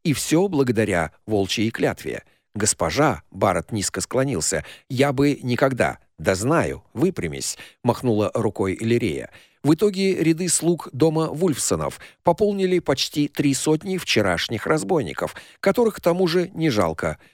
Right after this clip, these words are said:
У нас есть ударная сила, а твои люди будут целы». «Да, но как быть с семьями убитых?» Барретт напомнил о теме, которую Лирея с радостью спрятала бы в долгий ящик.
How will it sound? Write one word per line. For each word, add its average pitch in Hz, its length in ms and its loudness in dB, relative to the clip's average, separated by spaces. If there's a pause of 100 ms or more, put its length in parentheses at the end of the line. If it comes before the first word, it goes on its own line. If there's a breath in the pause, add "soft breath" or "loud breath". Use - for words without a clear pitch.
(160 soft breath)
У 165 80 4
нас 175 280 2
есть 180 340 0
ударная 147 540 2
сила, 87 420 0 (220 loud breath)
а 117 100 0
твои 139 320 4
люди 101 400 0
будут 104 500 -4
целы». 80 420 -4 (580)
«Да, 107 340 2
но 98 140 -4
как 113 240 0
быть 131 200 0
с - 60 -2
семьями 113 520 -2
убитых?» 151 600 -4 (260 loud breath)
Барретт 120 360 2
напомнил 127 540 0
о 110 100 -4
теме, 156 380 -2
которую 117 520 0
Лирея 117 420 2
с - 120 -4
радостью 131 540 -2
спрятала 110 500 0
бы 95 200 -2 (240 loud breath)
в 120 80 -6
долгий 101 400 0
ящик. - 640 -4